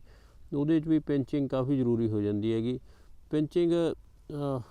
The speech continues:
ਅੰਗਰੇਜ਼ੀ ਦਾ ਸ਼ਬਦ ਆ ਤੇ ਇਹਦਾ ਮਤਲਬ ਚੂੰਡੀ ਪਰ ਨਹੀਂ ਹੁੰਦਾ, ਤੇ ਤਾਂ ਜਿਵੇਂ ਮੰਨ ਲਓ ਵੀ ਆਪਣਾ ਬੂਟੇ ਦੀ ਟੀਸੀ ਆ, ਉੱਥੋਂ ਆਪਾਂ ਉਹਨੂੰ ਐਂ ਤੋੜ ਦੇਣਾ ਗਾ,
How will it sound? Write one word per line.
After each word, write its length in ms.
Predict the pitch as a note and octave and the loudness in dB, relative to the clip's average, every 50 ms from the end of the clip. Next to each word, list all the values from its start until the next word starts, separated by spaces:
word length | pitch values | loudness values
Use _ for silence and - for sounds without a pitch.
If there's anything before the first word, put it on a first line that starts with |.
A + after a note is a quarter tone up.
| - - - - - - C#3+ | -20 -20 -20 -20 -16 -12 -6
ਅੰਗਰੇਜ਼ੀ 400 | C3 C3+ C#3 C#3 C3 C3 C#3+ C#3 | -4 -2 0 0 0 0 0 0
ਦਾ 120 | C#3+ C#3 | 0 0
ਸ਼ਬਦ 380 | C3 - C3 A#2+ A#2 A2+ A#2 C#3 | 0 0 -2 -2 -2 -2 -2 -2
ਆ 80 | C3+ | -2
ਤੇ 280 | B2+ - - C#3 C#3 C3+ | 0 0 0 0 0 0
ਇਹਦਾ 140 | C3 C#3 D3 | 0 0 0
ਮਤਲਬ 560 | C#3+ C3+ B2+ A#2+ C3 C3 C3 C3 C3 C3 - | 0 -2 -2 -2 -2 -2 0 0 0 -2 -4
ਚੂੰਡੀ 580 | - - - - - C#3+ C3 C3 B2 C3+ C#3+ C#3+ | -6 -12 -18 -12 -6 -2 -2 -2 0 0 0 0
ਪਰ 200 | - C#3+ C3+ B2+ | 2 0 0 2
ਨਹੀਂ 180 | B2 A#2 A#2 | 0 0 0
ਹੁੰਦਾ, 300 | A2 G2+ G2+ G#2+ A#2+ B2+ | 0 -2 -2 0 -2 -2
ਤੇ 180 | A#2+ B2+ B2+ A#2+ - - - | -2 -2 -4 -6 -6 -6 -6
ਤਾਂ 320 | A#2+ A#2 A#2 B2 A#2+ A#2+ | -6 -4 -4 -4 -4 -4
ਜਿਵੇਂ 220 | A#2+ A#2+ A#2+ A#2+ | -4 -4 -4 -4
ਮੰਨ 260 | A#2+ A#2+ A#2+ A#2 A#2 A#2 | -2 -4 -2 -2 -2 -2
ਲਓ 180 | A2+ A#2 A2+ - - - - - - - - - - | -2 -2 -4 -6 -12 -20 -20 -20 -20 -20 -20 -12 -6
ਵੀ 120 | A#2+ A#2+ A#2+ | -2 -2 0
ਆਪਣਾ 420 | A#2 - - A#2 A#2 A#2 A2+ - - | -2 -2 -4 -4 -2 -2 -4 -4 -6
ਬੂਟੇ 360 | - A2 A2 G#2+ G#2+ C#3 C3+ | -6 -4 -4 -2 0 0 0
ਦੀ 140 | C3+ C#3 C#3 | 0 0 0
ਟੀਸੀ 520 | B2+ - B2+ A#2+ - - - - A#2 A2+ A2 | -2 -2 -2 -2 -2 -4 -4 -2 0 0 0
ਆ, 80 | G#2 | 0
ਉੱਥੋਂ 400 | E2+ C#2+ G#2+ G#2 - - B2 A2+ | 0 -2 -4 -6 -4 -4 -4 -4
ਆਪਾਂ 160 | G#2 - A2+ | -2 -2 -2
ਉਹਨੂੰ 280 | A2+ A#2+ B2+ B2+ A#2 - - - | -2 -2 -2 -4 -4 -6 -8 -8
ਐਂ 140 | G#2+ G#2+ G2 | -6 -6 -6
ਤੋੜ 280 | - G#2+ G2+ F#2+ F#2 | -2 -2 0 0 0
ਦੇਣਾ 260 | F#2 G#2 G#2+ A2 A2+ A2 | 0 -2 -2 -2 -2 -2
ਗਾ, 180 | A2+ A#2 A#2 | -2 -2 -4